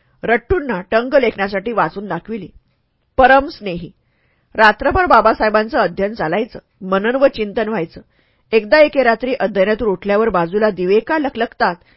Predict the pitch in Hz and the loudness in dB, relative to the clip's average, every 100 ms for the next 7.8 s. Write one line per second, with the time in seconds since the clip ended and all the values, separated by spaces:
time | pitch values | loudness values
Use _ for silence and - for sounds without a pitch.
0 | _ - 240 294 311 214 208 233 - 185 | _ -2 0 0 -2 -2 -2 -2 -6 -2
1 | 226 233 - _ _ _ _ _ _ 240 | -2 -4 -8 _ _ _ _ _ _ -8
2 | 320 233 196 285 349 302 254 220 196 180 | 2 4 4 2 0 0 -2 -2 -4 -2
3 | 214 330 - 185 _ _ _ _ 196 208 | -4 -4 -6 -10 _ _ _ _ 2 2
4 | 202 294 277 233 240 247 240 180 - _ | 4 2 2 -2 0 -2 -2 -6 -10 _
5 | - 226 226 190 180 233 262 226 185 190 | 0 0 0 -2 2 2 2 0 0 0
6 | 240 214 185 - 190 190 262 226 233 190 | 0 -2 -6 -4 -2 -2 -4 0 0 0
7 | 170 190 226 190 175 208 262 | -4 -2 -6 -4 -8 -6 -8